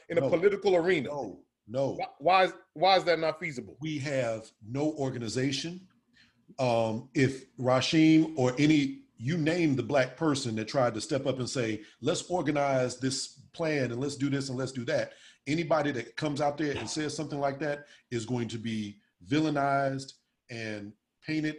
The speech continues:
Speaker 2: a certain way.
Speaker 1: No, I mean,
Speaker 2: because
Speaker 1: as far as if he did have the masses of people, like the
Speaker 2: Mm.
Speaker 1: influx of people that came to Breonna, e-,
Speaker 2: Mm.
Speaker 1: everything the way Rob painted it.
Speaker 2: Right.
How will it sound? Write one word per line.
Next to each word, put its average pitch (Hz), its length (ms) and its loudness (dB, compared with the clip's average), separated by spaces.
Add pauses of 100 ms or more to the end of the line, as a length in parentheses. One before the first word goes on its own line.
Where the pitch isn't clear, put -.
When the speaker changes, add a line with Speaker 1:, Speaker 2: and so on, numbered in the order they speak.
(120)
Speaker 2:
a 113 100 -10
certain 147 420 -8
way. 151 380 -4 (260)
Speaker 1:
No, 214 140 6
I - 80 8
mean, 254 120 4
Speaker 2:
because 208 120 0
Speaker 1:
as - 40 -10
far 220 280 8
as 190 180 2
if 196 180 2
he 202 120 -2
did 202 240 4
have 190 300 4
the 160 80 0
masses 151 420 2
of 117 100 -8
people, - 340 -10 (260)
like 139 220 0
the 156 80 -4
Speaker 2:
Mm. - 60 -2
Speaker 1:
influx 175 480 2
of 147 100 -6
people 151 240 -8
that 143 140 2
came 160 260 -4
to 143 60 -4
Breonna, 135 520 -2 (260)
e-, 185 60 4
Speaker 2:
Mm. 131 140 0
Speaker 1:
everything 240 360 2
the 202 80 2
way 190 160 4
Rob 170 360 4
painted 143 280 -2
it. - 120 -20 (360)
Speaker 2:
Right. 117 240 -2